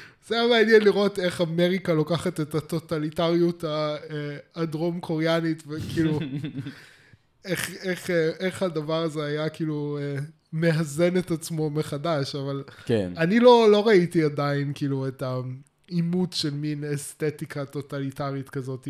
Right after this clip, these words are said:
Speaker 1: בארצות הברית,
Speaker 2: לא,
Speaker 1: כאילו.
Speaker 2: לא, טוטליטרית לא, אבל אני חושב שב-, ב-, בתחום ההפקה יש הרבה,
Speaker 1: Mm.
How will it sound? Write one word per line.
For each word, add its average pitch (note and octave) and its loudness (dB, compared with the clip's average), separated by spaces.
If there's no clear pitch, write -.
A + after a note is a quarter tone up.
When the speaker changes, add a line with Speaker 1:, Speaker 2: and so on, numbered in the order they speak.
Speaker 1:
בארצות B2+ -10
הברית, C3 -2
Speaker 2:
לא, C3 8
Speaker 1:
כאילו. B2+ 0
Speaker 2:
לא, D3+ 0
טוטליטרית C#3 -2
לא, D3 2
אבל A2+ -2
אני A#2 -2
חושב A#2+ -6
שב-, B2+ 0
ב-, G#2 0
בתחום C#3+ 0
ההפקה A#2 0
יש G2+ -8
הרבה, G2 -8
Speaker 1:
Mm. B2+ -6